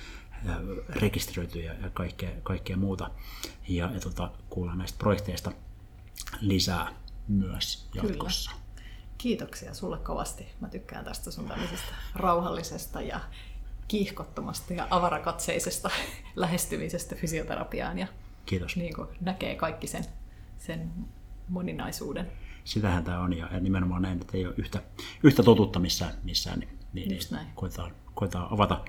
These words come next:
Speaker 1: omia silmiä ja, ja, ja kollegoiden silmiä kanssa, että, että mitä kaikkea tää voi olla.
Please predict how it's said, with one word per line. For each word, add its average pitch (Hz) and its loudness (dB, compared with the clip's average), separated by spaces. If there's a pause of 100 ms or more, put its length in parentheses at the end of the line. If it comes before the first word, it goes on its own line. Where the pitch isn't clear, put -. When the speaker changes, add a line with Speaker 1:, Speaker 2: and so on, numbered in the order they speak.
Speaker 1:
omia 135 12
silmiä 95 12
ja, 85 4
ja, 85 -2 (100)
ja 85 -6 (260)
kollegoiden 82 -4
silmiä 78 -6
kanssa, - -8
että, - -12
että - -14
mitä - -6
kaikkea - -10
tää - -8
voi 95 -8
olla. - -10